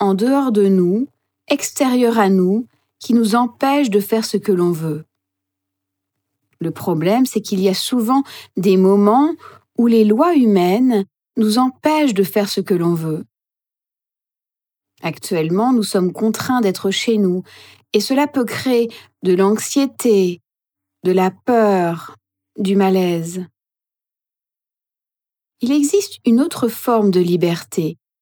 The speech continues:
la liberté intérieure. Cette liberté répond aux lois de notre esprit et de notre cerveau. Elle est régie par notre propre perception des situations, par comment nous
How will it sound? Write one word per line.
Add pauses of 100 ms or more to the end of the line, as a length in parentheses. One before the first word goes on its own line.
(420)
la
liberté
intérieure. (1080)
Cette
liberté (300)
répond
aux
lois
de
notre
esprit
et
de
notre
cerveau. (840)
Elle
est
régie
par
notre
propre
perception
des
situations, (800)
par
comment
nous